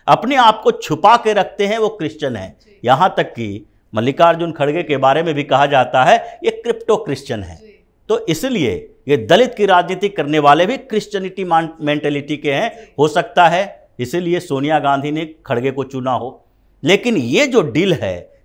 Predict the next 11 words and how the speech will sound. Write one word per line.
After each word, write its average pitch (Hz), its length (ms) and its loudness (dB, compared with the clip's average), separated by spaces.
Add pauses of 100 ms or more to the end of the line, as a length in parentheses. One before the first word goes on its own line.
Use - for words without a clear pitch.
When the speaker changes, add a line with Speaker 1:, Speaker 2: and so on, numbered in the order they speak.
Speaker 1:
इसी 160 240 -6
बात 175 340 4
को 151 100 0
लेकर 156 340 2
है, 190 540 -2
एक 131 260 0
बार 151 340 4
पूरे 311 600 -4
जोर 180 400 2
शोर 165 280 -4
से 202 280 0